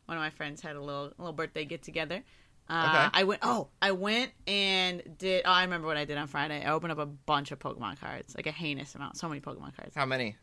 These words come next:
Speaker 1: One fifty-one. I opened over a hundred fifty-one packs of a hundred fifty-one. Big deal.
Speaker 2: Okay.
Speaker 1: Big deal.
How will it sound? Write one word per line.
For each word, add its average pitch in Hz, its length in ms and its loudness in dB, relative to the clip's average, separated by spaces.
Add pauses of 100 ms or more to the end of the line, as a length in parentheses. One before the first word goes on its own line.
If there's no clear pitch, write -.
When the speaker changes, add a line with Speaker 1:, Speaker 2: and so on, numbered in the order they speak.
Speaker 1:
One 170 160 -4
fifty-one. 147 460 -8 (200)
I - 120 10
opened 202 240 6
over 196 240 2
a 165 40 2
hundred 156 200 -4
fifty-one 143 300 -8
packs 147 260 -10
of 156 40 -14
a - 20 -12
hundred 151 180 -12
fifty-one. - 420 -12 (1700)
Big 180 160 -2
deal. 147 140 -2
Speaker 2:
Okay. 165 100 -4 (640)
Speaker 1:
Big 175 200 4
deal. - 220 -8